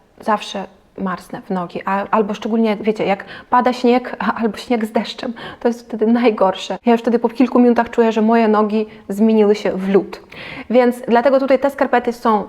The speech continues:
dobre, no nie na wszystkie sytuacje <laughs> też takie pogodowe, ekstremalne pomagają, ale właśnie mi się one podobają.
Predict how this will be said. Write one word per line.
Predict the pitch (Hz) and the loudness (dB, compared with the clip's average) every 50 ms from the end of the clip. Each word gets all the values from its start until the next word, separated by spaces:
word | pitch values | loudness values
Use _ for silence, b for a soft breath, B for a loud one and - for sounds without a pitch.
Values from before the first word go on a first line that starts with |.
| - - - | -8 -12 -2
dobre, | 190 196 170 160 - 170 180 233 - - - _ | 0 0 0 0 -2 -2 -2 -2 -4 -6 -6 _
no | 233 214 202 - - - - - | 0 2 2 0 0 -4 -6 -2
nie | 214 226 226 220 | 2 4 4 4
na | 208 | 2
wszystkie | 202 - - 262 - - 202 | 0 -2 -4 -6 -4 -6 -8
sytuacje | - - - - 185 170 190 - - - 214 196 - | -8 -8 -4 -2 0 0 0 -2 -2 -2 -2 0 0
<laughs> | - | -2
też | - - - - | -2 -2 -2 -4
takie | 202 196 - 196 | -2 -2 -2 -2
pogodowe, | - - 208 214 214 190 233 220 196 196 - | -2 0 0 0 2 2 2 2 2 0 -2
ekstremalne | - - - - - 208 202 208 208 208 196 190 175 | -2 -6 -6 -4 -2 0 2 4 4 4 4 2 0
pomagają, | - - 233 220 214 196 190 175 165 202 262 311 B B B B B - | 0 0 0 2 2 2 0 0 0 0 -2 -4 B B B B B 0
ale | 247 247 254 247 254 - | 2 2 2 2 0 -2
właśnie | 233 269 262 - 269 | -2 -2 0 2 2
mi | 247 240 | 0 2
się | 254 240 | 0 0
one | - 220 208 | 0 0 0
podobają. | - 214 196 185 165 165 165 - - | 0 0 0 0 0 -2 -2 -4 -8